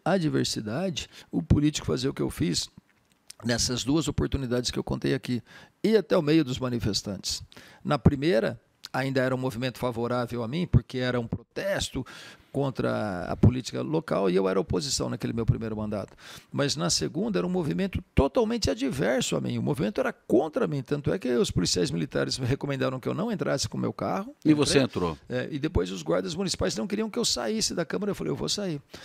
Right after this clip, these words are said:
Speaker 1: Totalmente contrária à minha posição, eu estava encabeçando, eu posso dizer, e eles sabem disso, os motoristas por aplicativo sabem, eu fui um dos responsáveis pela regularização da atividade deles aqui. E eu saí, fui até o meio da, dos protestantes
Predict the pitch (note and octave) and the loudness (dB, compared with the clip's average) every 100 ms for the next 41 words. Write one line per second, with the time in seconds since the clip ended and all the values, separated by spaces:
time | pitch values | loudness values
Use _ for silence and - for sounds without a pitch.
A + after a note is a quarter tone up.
0 | - - _ A3+ A#3 B3 - - A#3 - | -18 -20 _ -2 -2 -4 -4 0 0 2
1 | G3 B3 B3+ A3+ D4+ - B3 A3 G#3 D3+ | 0 0 0 0 2 2 4 2 4 4
2 | E3+ D4 C#4+ - F3+ F3 E3 D#3+ C#3+ - | 4 4 0 -2 -2 -2 -4 -2 -2 0
3 | D#3+ A3 G#3+ - - - C3 - F#3+ G#3 | 0 0 -6 -10 -14 -2 -2 0 -4 -4
4 | E3 - E3+ F#3+ D3 E3 E3+ - F3 E3+ | -4 0 4 6 6 6 4 2 2 2
5 | C#3 B2 D#3 - B2+ D3 C#3 D#3 E3 - | 0 2 2 0 -2 0 2 2 0 0
6 | - - - B2+ - E3+ D#3+ D#3+ - A3 | 0 2 2 2 0 2 2 2 4 4
7 | A#3 - G#3 G#3 G3+ - F3 A3 - A3+ | 2 2 2 2 2 2 0 0 0 -2
8 | G#3 D#3+ G#3+ A3+ G#3+ F3+ D#3 G3 G#3 G3+ | 0 0 0 0 0 0 0 0 -2 -2
9 | G3 F#3 E3+ D#3+ D#3+ D#3+ C#3+ D3+ C3+ B2 | -2 -2 0 0 0 0 -2 -2 -4 -6
10 | - - - _ A3+ - - A2 - - | -10 -20 -20 _ -2 0 0 0 -2 -6
11 | F#3+ B3 C#4 E3+ D3 C3 B2+ B2 A#2+ - | 0 2 2 2 -2 -2 0 -2 -4 -4
12 | A#2 A2 G#2+ - A#2+ A#2 - - G3 F#3+ | -2 -2 -4 -6 -4 -4 0 2 2 2
13 | D#3 - E3+ | 0 4 4